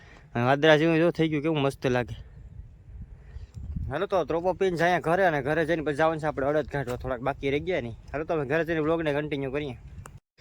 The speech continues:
હવે તો માન માન આમાં પાંચસો રૂપિયાનું બધું હિંડવું ને ત્યાં યાર નવો ખર્ચો આવી ગયો. ટ્રેક્ટરમાં બેટરી ફેલ થઈ ગયું લાગે, એમ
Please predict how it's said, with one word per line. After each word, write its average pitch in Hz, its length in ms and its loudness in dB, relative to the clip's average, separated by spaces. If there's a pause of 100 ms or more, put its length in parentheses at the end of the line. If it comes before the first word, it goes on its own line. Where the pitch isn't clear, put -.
(200)
હવે 156 120 8
તો 160 80 10
માન 151 260 10
માન 131 120 8
આમાં 151 220 6
પાંચસો 156 260 4
રૂપિયાનું 151 240 4
બધું 147 240 4
હિંડવું 147 400 4
ને 123 40 -4 (360)
ત્યાં 135 160 -4
યાર 127 140 -4
નવો 139 240 -4
ખર્ચો 139 260 -10
આવી 120 220 -6
ગયો. 104 120 -8 (440)
ટ્રેક્ટરમાં 147 400 4
બેટરી 170 320 6
ફેલ 156 180 6
થઈ 143 120 0
ગયું 131 180 6
લાગે, 120 220 4
એમ 156 80 4